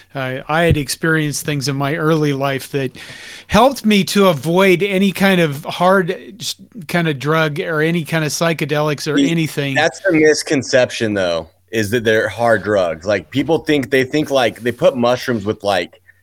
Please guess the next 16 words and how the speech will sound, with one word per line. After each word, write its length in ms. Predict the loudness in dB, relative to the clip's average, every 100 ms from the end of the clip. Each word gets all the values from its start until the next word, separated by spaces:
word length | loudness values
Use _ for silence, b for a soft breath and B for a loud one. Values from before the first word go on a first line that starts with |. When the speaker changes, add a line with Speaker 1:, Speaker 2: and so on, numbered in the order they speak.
| _
Speaker 2:
crack, 640 | -14 -2 0 0 -2 -10 -20 b b b b _ -4
and 100 | -2
it's, 200 | -2 0
like, 220 | 0 0
not. 440 | 0 0 0 -4 _ -6
Mushrooms 920 | 0 2 2 0 0 2 0 -4 -12 _ _ _ _ _
are, 760 | 0 2 2 2 0 0 -4 -10 _ _ _ _ _ _ _ _ _ _ _
I 140 | 0 2
would 160 | 4
argue 380 | 2 2 0 -2
mushrooms 460 | 0 0 -2 -8 -10
are 60 |
good 240 | -10 -12 -10
for 160 | -10 -10
you, 180 | -14 -10
that 200 | -10